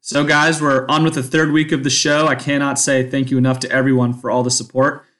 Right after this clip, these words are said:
We're up to over three hundred downloads now in four different countries in just three weeks. Shoot, pretty excited to keep the momentum rolling and just keep adding value for you guys. If you did not know,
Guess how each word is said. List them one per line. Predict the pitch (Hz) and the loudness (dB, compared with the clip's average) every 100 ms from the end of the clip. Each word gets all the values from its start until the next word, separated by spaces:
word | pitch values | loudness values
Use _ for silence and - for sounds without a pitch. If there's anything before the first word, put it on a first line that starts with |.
| _ | _
We're | - 139 135 135 | -4 0 2 2
up | 151 147 | -2 -2
to | 131 127 - | -4 -4 -10
over | 147 143 135 | -4 -2 -2
three | 127 135 156 175 | -4 -2 2 2
hundred | - 160 160 143 | 0 -2 0 0
downloads | 135 143 143 123 123 | 0 0 2 0 0
now | 123 120 | 0 0
in | 117 120 | -2 -4
four | - _ 147 147 | -8 _ -2 0
different | 135 131 127 | -2 -2 -4
countries | 127 123 123 95 - | -2 -4 -4 -8 -10
in | 110 107 _ _ _ | -12 -16 _ _ _
just | - 165 160 - | -2 0 0 0
three | 165 175 | 2 4
weeks. | 151 143 - | 4 0 0
Shoot, | 147 127 127 123 - _ | 0 0 -2 -12 -16 _
pretty | 185 185 | 2 2
excited | - 156 147 131 | 2 0 2 0
to | |
keep | 127 170 160 | 0 -2 0
the | |
momentum | 147 139 147 143 143 | 0 2 2 0 0
rolling | 143 156 170 | 2 2 2
and | 131 123 123 _ _ | 2 0 -4 _ _
just | 147 | -8
keep | - 165 | 0 0
adding | 143 151 139 | 2 2 2
value | 127 135 135 | 2 2 0
for | 123 110 | -2 -4
you | |
guys. | 101 98 92 - - _ _ _ _ | -4 -4 -4 -6 -8 _ _ _ _
If | 156 156 | -6 -2
you | 160 | 0
did | 151 | 2
not | 147 165 196 | 2 2 2
know, | 156 156 131 131 | 0 2 2 0